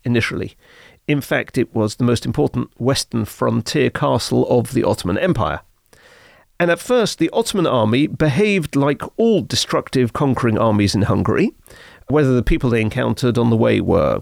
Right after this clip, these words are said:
Christians or Jews, it made no difference. There's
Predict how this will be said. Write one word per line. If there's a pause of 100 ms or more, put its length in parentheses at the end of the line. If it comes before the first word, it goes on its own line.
Christians
or
Jews,
it
made
no
difference. (300)
There's